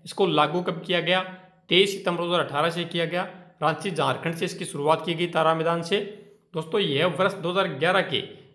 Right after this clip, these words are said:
जो बीपीएल परिवार हैं, जो आर्थिक व सामाजिक जनगणना के तहत हैं, उनको इस योजना का लाभ मिलेगा। दोस्तों, ये केंद्र व राज्य के साठ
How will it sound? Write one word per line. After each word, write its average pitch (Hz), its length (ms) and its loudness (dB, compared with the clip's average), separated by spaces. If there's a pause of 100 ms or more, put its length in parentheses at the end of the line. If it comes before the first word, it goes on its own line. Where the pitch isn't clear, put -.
जो 165 100 -2
बीपीएल 156 640 0
परिवार 151 400 2
हैं, 185 180 -4 (420)
जो - 140 -2
आर्थिक 185 400 0
व 190 120 -4
सामाजिक 175 440 -4
जनगणना 165 380 -2
के 180 140 -4
तहत 139 320 -2
हैं, 185 120 -6
उनको 196 300 -4
इस - 160 -10
योजना 165 280 -2
का 170 120 2
लाभ 147 300 2 (420)
मिलेगा। 131 420 2 (480)
दोस्तों, 160 260 -2
ये 165 200 -2 (200)
केंद्र 220 300 0
व 185 120 2
राज्य 156 280 2
के 170 120 -6
साठ 180 540 0